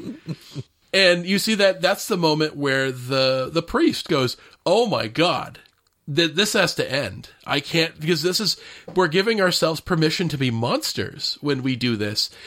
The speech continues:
that we do this because we want to be good people and we want to have meaning. But if we just use this as a way to make excuses, then it's lost. There's no purpose for this at all. And, uh,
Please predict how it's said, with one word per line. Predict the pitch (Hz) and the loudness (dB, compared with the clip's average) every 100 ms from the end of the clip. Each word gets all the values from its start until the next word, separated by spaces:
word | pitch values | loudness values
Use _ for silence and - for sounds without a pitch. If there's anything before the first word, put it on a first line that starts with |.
| - - | -20 -2
that | 147 143 | 0 2
we | 165 160 | 0 2
do | 190 269 | 2 2
this | 262 | 2
because | - 196 180 | 0 0 0
we | 175 | 2
want | 170 156 160 | 2 2 0
to | 156 | -4
be | 151 | -4
good | 143 135 | -2 -4
people | - 165 160 147 | -2 -2 0 0
and | 131 | 0
we | 131 | 0
want | 131 147 | 0 0
to | 156 | 0
have | 131 120 | -2 -2
meaning. | 123 156 220 127 113 120 - - - - | 0 2 2 0 -2 -8 -16 -20 -18 -12
But | 131 165 147 143 - | 0 2 2 0 -2
if | 165 165 | -2 0
we | 180 | -2
just | 170 220 - | 0 0 0
use | 160 208 185 | 0 0 2
this | 165 180 - | 0 0 2
as | 156 139 | 0 0
a | |
way | 139 131 151 165 147 | -2 0 0 2 0
to | - | -2
make | 139 139 - | -2 -2 -4
excuses, | 117 - - 156 92 - 60 - - - _ _ - - _ | -4 -2 0 0 -2 -6 -12 -12 -14 -16 _ _ -20 -20 _
then | 156 139 160 151 143 131 - _ | -4 0 2 2 -2 -6 -12 _
it's | - 165 156 | -2 0 0
lost. | 156 147 160 151 - - - | 0 2 2 0 -6 -10 -2
There's | 180 165 | 0 2
no | 190 185 | 2 0
purpose | - 175 165 | 0 -2 -2
for | - 143 | -2 -2
this | 131 - | 0 -2
at | 123 | -2
all. | 202 120 - 135 _ - - - _ | -2 -4 -8 -16 _ -20 -20 -20 _
And, | 160 156 151 151 143 - | 2 4 4 0 -6 -6
uh, | - | -4